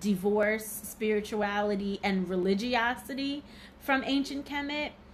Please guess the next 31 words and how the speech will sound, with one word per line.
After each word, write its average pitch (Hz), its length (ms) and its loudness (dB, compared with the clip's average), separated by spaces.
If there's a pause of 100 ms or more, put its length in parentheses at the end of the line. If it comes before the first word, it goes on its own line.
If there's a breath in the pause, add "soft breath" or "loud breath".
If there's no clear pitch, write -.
(280)
Um, 202 360 4
a 202 80 4
lot 233 200 4
of 262 80 -2
times 240 260 -2
people 226 300 -4
will 202 180 -2
still 196 280 -4
stick 427 400 -4
to 277 140 -2
the 220 120 0
spirituality, 196 1000 -2 (280 loud breath)
but 202 180 4
they 240 140 6
like 226 220 6
to - 80 -8
be 220 80 0
like, 220 140 4
"Oh, 349 180 8
they 339 120 2
wasn't 330 240 0
religious. 311 420 -4
These 311 320 -6
were 294 100 -4
just, 269 300 -8
like, 262 220 -4
ideas. 220 800 0
Those 269 420 0
weren't, 262 500 0 (260)
you 240 140 0
know, 214 420 0